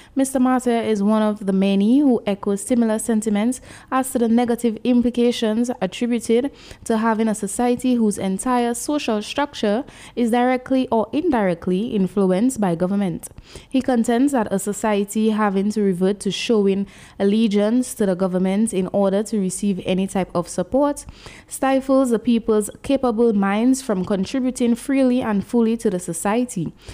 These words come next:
simply because they are not affiliated to the government or signing its, singing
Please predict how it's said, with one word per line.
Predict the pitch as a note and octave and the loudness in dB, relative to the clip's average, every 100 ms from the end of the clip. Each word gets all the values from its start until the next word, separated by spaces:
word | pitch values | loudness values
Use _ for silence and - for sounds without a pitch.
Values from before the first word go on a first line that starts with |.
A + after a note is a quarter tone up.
| - - | -20 -14
simply | - D4 C4 C4+ A#3+ | 0 4 4 4 4
because | A3+ B3 A#3 C#4 | 2 2 2 2
they | B3 G#3+ | 2 2
are | F#3+ | 2
not | F#3+ G3+ G#3 - - - | 2 2 0 -4 -8 -8
affiliated | - C4+ C#4 B3+ A#3+ A3+ B3 C#4 | -2 2 4 4 2 2 0 2
to | A#3 | 0
the | F3+ | 0
government | G3 F#3+ G3 G#3+ A#3 - | 0 0 0 0 -2 -2
or | F3+ | -4
signing | - - B3+ B3 A#3+ A#3 - - - A#3 | -4 -2 2 4 4 0 -6 -20 -10 -8
its, | G3+ | -8
singing | - - F#4 F4+ C4+ A#3 | -12 -6 2 4 4 2